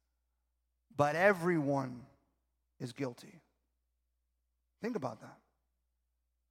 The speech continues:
God's anger burns against all of Israel. Wait, wait, wait. They didn't do anything.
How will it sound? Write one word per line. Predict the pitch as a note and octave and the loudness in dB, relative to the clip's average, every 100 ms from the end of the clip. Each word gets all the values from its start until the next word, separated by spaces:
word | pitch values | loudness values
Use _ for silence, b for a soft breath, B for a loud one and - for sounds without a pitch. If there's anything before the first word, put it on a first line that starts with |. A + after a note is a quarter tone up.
| _ - | _ 0
God's | G3+ B3+ G#3 | 4 4 2
anger | G#3 F3 | 0 0
burns | D3 F3 F#3 D3+ | 2 2 2 -2
against | D3 C#3+ C3 - - _ _ - | -6 -6 -6 -10 -14 _ _ 0
all | G#3 A3 C#3+ | 2 4 2
of | B2+ - | -2 -8
Israel. | - - - _ _ _ _ _ _ | -18 -20 -20 _ _ _ _ _ _
Wait, | F#3 D#3+ | 0 0
wait, | C#3 D#3 | -2 -8
wait. | C3+ - _ _ _ _ _ _ _ - | -18 -20 _ _ _ _ _ _ _ -6
They | |
didn't | A3 F3 | -4 0
do | G3 | 0
anything. | F#3+ B2 - - | 0 -6 -14 -20